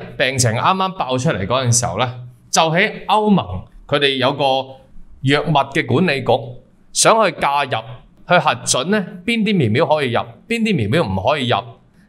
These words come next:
就喺歐盟係搞呢啲咁嘅核准決定之前啊，匈牙利已經第一時間大量咁入咗啊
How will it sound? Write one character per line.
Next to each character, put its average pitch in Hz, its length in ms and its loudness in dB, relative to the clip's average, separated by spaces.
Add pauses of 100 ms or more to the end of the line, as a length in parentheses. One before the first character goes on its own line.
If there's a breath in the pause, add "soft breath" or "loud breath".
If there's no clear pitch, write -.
就 151 120 4
喺 190 180 4
歐 214 240 2
盟 123 160 -2
係 123 320 0
搞 139 300 0
呢 214 60 0
啲 208 240 0
咁 170 160 0
嘅 165 100 0
核 131 140 -2
准 143 260 0
決 139 160 0
定 113 180 0
之 160 120 4
前 98 540 0
啊， 107 180 -2 (520 soft breath)
匈 226 140 4
牙 110 140 0
利 117 140 0
已 156 40 -4
經 220 180 0
第 127 80 -2
一 196 140 2
時 117 240 0
間 139 100 -2 (640)
大 139 220 2
量 143 240 2
咁 160 80 0
入 175 200 0
咗 139 140 0
啊 143 120 -2